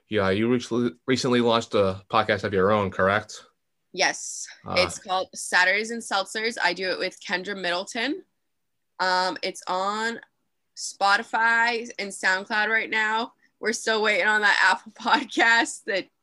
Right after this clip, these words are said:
Speaker 2: did not we've been having a little technical difficulties, but that should be all settled today. But yeah, we have our account on Twitter at Sat Insults Pod, and then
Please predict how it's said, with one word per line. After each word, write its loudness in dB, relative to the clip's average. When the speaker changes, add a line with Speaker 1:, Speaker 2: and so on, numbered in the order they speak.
Speaker 2:
did -6
not 0
we've -10
been 2
having 4
a 0
little 0
technical -4
difficulties, -6
but -4
that 2
should -6
be -2
all 4
settled -2
today. 0
But -4
yeah, 4
we -10
have 0
our 6
account -2
on -2
Twitter -2
at 2
Sat 0
Insults -8
Pod, 0
and -6
then -6